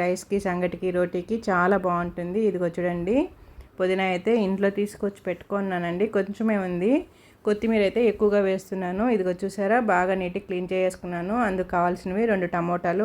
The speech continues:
ఒక ఆనియన్, కొద్దిపాటి చింతపండు, చిన్నది తెల్లగడ్డ అనమాట. అలాగే టూ స్పూన్స్ ధనియాలు, ఒక పావు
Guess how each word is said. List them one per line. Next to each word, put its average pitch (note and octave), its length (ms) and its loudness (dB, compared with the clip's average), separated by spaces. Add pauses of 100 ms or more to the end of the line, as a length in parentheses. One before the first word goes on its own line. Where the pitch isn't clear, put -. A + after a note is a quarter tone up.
ఒక F#3+ 120 -4 (160)
ఆనియన్, F3+ 320 -2 (100)
కొద్దిపాటి F3+ 640 -4
చింతపండు, F#3 480 -2 (240)
చిన్నది G#3 440 0
తెల్లగడ్డ F3 420 -2
అనమాట. D#3+ 300 -4 (1900)
అలాగే F3+ 380 0 (1700)
టూ A3+ 80 6 (100)
స్పూన్స్ G#3+ 400 -2
ధనియాలు, F#3+ 560 2 (560)
ఒక G#3 120 -4 (160)
పావు G3+ 200 2